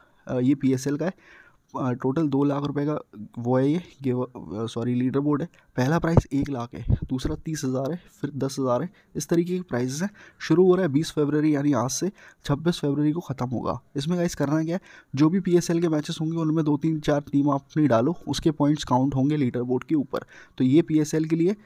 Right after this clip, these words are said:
काफ़ी अच्छा, सिर्फ छः दिन का, इसलिए मैं कह रहा हूँ आप सब लोग ट्राई करो। ग्रैंड लीग से जो पैसा आएगा वो तो आपका होगा ही होगा, प्लस जो आपके पॉइंट्स ऐड होंगे वो पैसा आपका लीडर बोर्ड से विनिंग्स होंगी। यहाँ से गाइस वुमेन्स वर्ल्ड कप का भी लीडर बोर्ड है,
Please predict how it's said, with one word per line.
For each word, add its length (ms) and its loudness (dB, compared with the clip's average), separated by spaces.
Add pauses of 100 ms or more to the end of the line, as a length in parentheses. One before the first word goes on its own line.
(160)
काफ़ी 240 2
अच्छा, 200 0
सिर्फ 220 0
छः 180 0
दिन 200 -2
का, 80 0
इसलिए 280 0
मैं 120 0
कह 80 -4
रहा 80 0
हूँ 100 0
आप 80 -4
सब 180 -4
लोग 160 -2
ट्राई 200 -2
करो। 220 -4 (280)
ग्रैंड 260 2
लीग 120 0
से 160 -6
जो 120 0
पैसा 280 -4
आएगा 140 -4
वो 140 0
तो 100 -8
आपका 280 -6
होगा 260 -4
ही 80 0
होगा, 260 -4 (260)
प्लस 180 0
जो 100 0
आपके 200 -2
पॉइंट्स 340 -2
ऐड 140 -2
होंगे 240 -2 (300)
वो 80 -2
पैसा 260 -4
आपका 360 -8 (640)
लीडर 220 -2
बोर्ड 220 -4
से 120 -6
विनिंग्स 420 -2
होंगी। 300 0 (460)
यहाँ 140 4
से 80 0
गाइस 180 2
वुमेन्स 320 2
वर्ल्ड 200 2
कप 120 -2
का 140 -2
भी 100 2
लीडर 240 2
बोर्ड 200 0
है, 60 -4